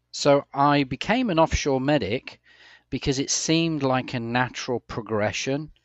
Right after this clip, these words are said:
uh, in terms of, of, of my career.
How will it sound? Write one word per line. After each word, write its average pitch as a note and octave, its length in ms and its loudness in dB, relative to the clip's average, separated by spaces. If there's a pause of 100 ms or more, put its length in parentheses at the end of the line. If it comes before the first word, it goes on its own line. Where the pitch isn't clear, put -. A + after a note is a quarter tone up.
(420)
uh, A2+ 340 2
in A2+ 240 -6
terms A2+ 480 -2
of, G2+ 180 -2
of, - 380 -8
of G#2 160 -6
my G2+ 160 -6
career. B2 540 -4